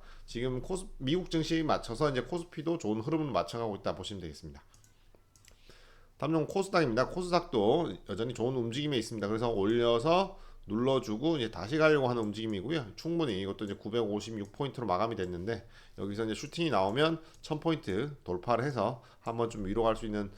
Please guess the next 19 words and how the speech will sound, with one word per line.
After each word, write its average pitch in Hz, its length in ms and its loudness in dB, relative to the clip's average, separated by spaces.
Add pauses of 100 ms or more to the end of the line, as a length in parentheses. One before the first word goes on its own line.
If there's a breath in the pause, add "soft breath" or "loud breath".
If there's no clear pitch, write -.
(160 loud breath)
흐름도 143 380 -2
나-, 95 180 -6
있습니다. 135 320 -4
근데 117 240 0
단기적인 180 440 2
흐름에서는 185 580 4
지금 131 260 0
한 127 200 2 (340 loud breath)
구백 - 520 -4
포인트 117 340 -2
요 123 200 2
부근에서 135 640 2
좀 101 140 -4
저항대가 120 420 2
있기 110 180 -6
때문에 98 300 -4
올렸다가 92 640 -2
뭐 95 260 -2 (240 loud breath)
눌러주고 113 880 0